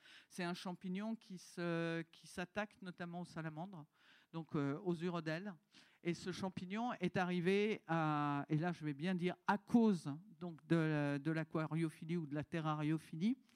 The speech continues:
puisque vous avez des gens qui sont passionnés, euh, notamment par, euh,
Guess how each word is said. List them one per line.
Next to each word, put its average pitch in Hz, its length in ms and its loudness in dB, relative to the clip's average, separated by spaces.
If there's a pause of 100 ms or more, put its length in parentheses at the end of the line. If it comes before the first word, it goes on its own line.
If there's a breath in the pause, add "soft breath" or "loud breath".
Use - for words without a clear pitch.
(420 loud breath)
puisque - 440 0
vous 180 280 2
avez 151 160 2
des 160 140 0
gens 185 180 0
qui 175 140 -6
sont 160 180 -10
passionnés, 151 920 0
euh, 139 180 0
notamment 143 540 -4
par, 135 460 -6
euh, 117 840 -12